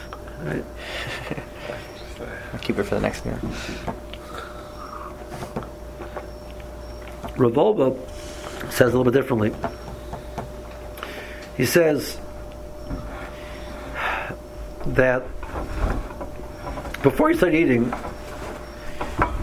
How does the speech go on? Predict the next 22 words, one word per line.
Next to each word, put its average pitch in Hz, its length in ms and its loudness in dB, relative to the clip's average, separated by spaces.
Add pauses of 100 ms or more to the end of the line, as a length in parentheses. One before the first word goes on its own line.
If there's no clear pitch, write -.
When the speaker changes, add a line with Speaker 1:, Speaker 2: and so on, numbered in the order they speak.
(360)
Speaker 1:
you 285 120 10
know 285 120 10
your 170 140 8
body 139 240 6
already, 131 140 10
you 156 60 8
know 214 160 8
how 151 80 6
you 147 180 6
eat. 123 180 8 (240)
You 220 180 10
have 285 100 4
a - 40 -2
decent 196 340 8
sense 151 320 8
of 123 260 4
how 147 160 8
much 180 200 6
you 147 60 8
need 147 200 8
to 156 60 6
eat 127 220 8